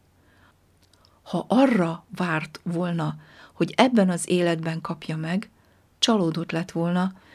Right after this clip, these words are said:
hogy meghal az ígéret beteljesedése előtt. De Isten egyértelműen mondta neki,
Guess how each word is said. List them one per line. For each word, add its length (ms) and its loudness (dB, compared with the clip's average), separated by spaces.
hogy 160 -4
meghal 680 4
az 180 -6
ígéret 600 0
beteljesedése 960 0
előtt. 520 -8
De 220 2
Isten 380 2
egyértelműen 800 4
mondta 340 -4
neki, 500 -4